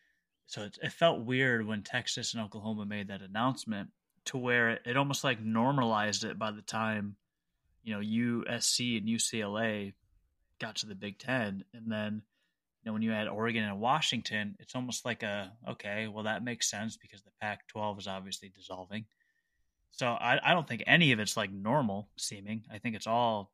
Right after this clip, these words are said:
super odd. Um, I think college football is got a big hold on all of the rest of college sports. Um, I'm trying to think of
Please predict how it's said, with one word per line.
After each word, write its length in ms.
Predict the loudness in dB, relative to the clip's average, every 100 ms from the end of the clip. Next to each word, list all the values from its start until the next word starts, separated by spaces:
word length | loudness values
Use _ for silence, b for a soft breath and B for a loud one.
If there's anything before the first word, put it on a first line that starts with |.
| _
super 440 | -2 0 0 -2
odd. 480 | 0 2 4 2 0 -8 _ -20 -18 -12
Um, 240 | -12 -12 -20
I 40 | _
think 180 | -16 -8
college 340 | 0 0 0
football 640 | -4 -6 0 2 2 -2 _ _ _ _ _ _ _
is 440 | -8 -6 -6 -8 -10 -8
got 120 | -8
a 80 | -8 _
big 260 | 0 2 0
hold 440 | 0 2 2 2
on 180 | 0 -2
all 320 | -2 0 0
of 140 | -2
the 80 | -6
rest 260 | -4 -2 -4
of 60 |
college 340 | -4 -4 -2 -4
sports. 580 | -4 -4 -4 -4 -4 -4 b b b b _ _ _
Um, 60 | -20 -20 _ _ _ _ _ _
I'm 60 | _
trying 200 | 0 0
to 40 | 2
think 200 | 0 -2
of 140 | -6